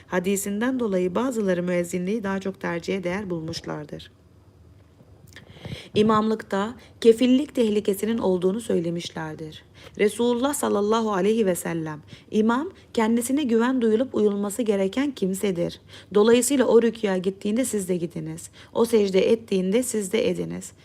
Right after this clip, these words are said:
Bence burada sadece namazdaki imamı kastetmiyor, bir de İslam alemini yönetecek kişiyi de kastediyor. En azından özellikleri benzer. O kulakla dinleyebilirsiniz. Zaten İslam'a göre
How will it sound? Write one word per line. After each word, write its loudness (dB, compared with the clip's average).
Bence 0
burada -2
sadece -2
namazdaki -2
imamı -2
kastetmiyor, -2
bir 0
de 0
İslam -2
alemini 0
yönetecek -4
kişiyi -6
de -4
kastediyor. -8
En -2
azından -2
özellikleri -4
benzer. -6
O 0
kulakla 0
dinleyebilirsiniz. -4
Zaten 2
İslam'a -2
göre 0